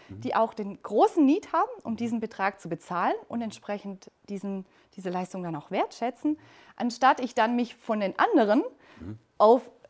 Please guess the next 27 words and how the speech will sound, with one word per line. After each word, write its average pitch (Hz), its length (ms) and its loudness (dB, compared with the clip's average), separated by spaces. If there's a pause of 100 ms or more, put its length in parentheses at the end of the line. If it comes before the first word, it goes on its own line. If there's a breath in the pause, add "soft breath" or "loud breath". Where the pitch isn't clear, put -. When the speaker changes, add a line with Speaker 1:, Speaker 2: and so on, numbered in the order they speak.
Speaker 2:
zweitausend 226 480 4
Euro 240 260 4
wieder 262 120 2
runterhandeln 185 600 0
Speaker 1:
Okay, 143 80 -4
Speaker 2:
lasse. 151 320 -6
Speaker 1:
ja. 143 120 -10 (480 loud breath)
Sind 127 140 -2
wir 123 60 4
wieder 120 140 6
bei 110 60 6
der 98 80 2
Positionierung? 101 840 -4 (280 soft breath)
Speaker 2:
Absolut. 120 340 -2
Speaker 1:
Und 113 80 6
ja 98 60 4
häufig 113 240 2
bei 120 80 0
dem 113 140 -2
Thema, 117 260 -2
dass 107 160 -2
viele 110 260 -2
zwar 101 180 -8
viel 95 100 -6
Geld 95 200 0
verdienen 101 320 -4
wollen, 135 320 -2